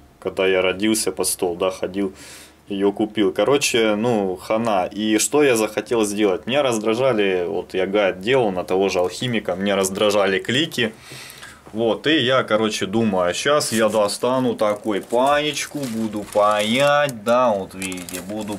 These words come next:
паять, щас всё тут раскидано, пиздец. Думаю, ща пропаяю себе кнопочку и что?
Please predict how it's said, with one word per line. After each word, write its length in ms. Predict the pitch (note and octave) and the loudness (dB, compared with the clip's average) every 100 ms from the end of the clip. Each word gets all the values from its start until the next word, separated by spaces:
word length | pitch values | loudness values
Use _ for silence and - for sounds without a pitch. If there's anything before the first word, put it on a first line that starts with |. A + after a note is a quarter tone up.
| - | 0
паять, 680 | G2+ G#2 A#2 C#3+ D#3 D#3 D3 | 2 2 2 2 2 2 0
щас 340 | C#3 C3+ C3 | 0 0 0
всё 300 | - - G#2 | -4 -4 -4
тут 200 | - - | -4 -4
раскидано, 600 | F#2 F#2+ - C3 A#2 F#2 | -2 -2 -4 -6 -4 -4
пиздец. 500 | - G2 F#2+ F#2 - - - - - - - G2+ | -4 -6 -4 -8 -8 -14 -12 -12 -12 -14 -12 -2
Думаю, 480 | C3+ D#3 B2+ G#2+ | 2 2 2 2
ща 240 | G2+ C3+ B2 | 0 0 0
пропаяю 800 | G#2+ G2 - A2 A#2 D3+ E3 D3 | 0 -2 0 2 2 2 0 0
себе 300 | - C3+ C3 | -2 -2 -2
кнопочку 680 | C#3 C3+ A#2+ A2+ - A2+ - | 0 0 0 -2 -2 -4 0
и 320 | B2 F3+ A3 - - - - - - - | 2 4 2 -2 -18 -20 -20 -20 -20 -18
что? 420 | - - D#3 G#2 | -10 0 2 2